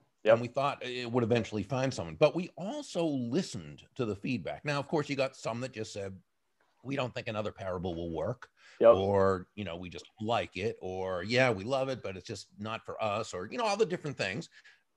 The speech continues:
Speaker 2: But there were some where it was, you know, "I think you need to have blah, blah, blah, blah, blah." And we listened, and we di-, you know, we, we didn't just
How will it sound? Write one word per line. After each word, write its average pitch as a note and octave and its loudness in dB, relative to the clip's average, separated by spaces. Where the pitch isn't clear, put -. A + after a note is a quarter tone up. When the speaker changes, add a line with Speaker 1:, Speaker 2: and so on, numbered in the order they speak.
Speaker 2:
But F3+ 4
there F#3 6
were F3 2
some B3 2
where E3+ 6
it D#3 -2
was, D3 6
you D#3+ 6
know, D#3+ 8
"I B2+ 2
think C4 2
you F#3+ 4
need F#3 4
to D3 4
have D3 2
blah, C#3 6
blah, C3+ 2
blah, A#2+ 4
blah, A2 4
blah." A2+ 4
And A2 0
we A#2 2
listened, A#2+ 4
and C#3+ 0
we D3 2
di-, C3 -2
you B2+ 2
know, G#2 2
we, A2 0
we G#2+ -2
didn't G2+ -4
just - 2